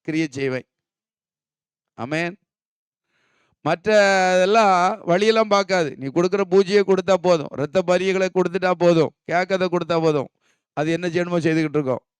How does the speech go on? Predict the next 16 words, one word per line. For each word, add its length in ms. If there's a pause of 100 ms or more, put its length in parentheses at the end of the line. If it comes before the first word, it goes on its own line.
(320)
நம்முடைய 340
ஆண்டவர் 420
அப்படி 300
அல்ல. 260 (760)
உன் 140
வழிகளை 360
நான் 200
பார்ப்பேங்கிறார். 640 (1040)
"உன் 200
வழிகளை 600
நான் 440
பார்த்து 640 (1600)
தான் 200
அவனை 280
குணமாக்குவேன்." 680 (300)
ஆமென். 280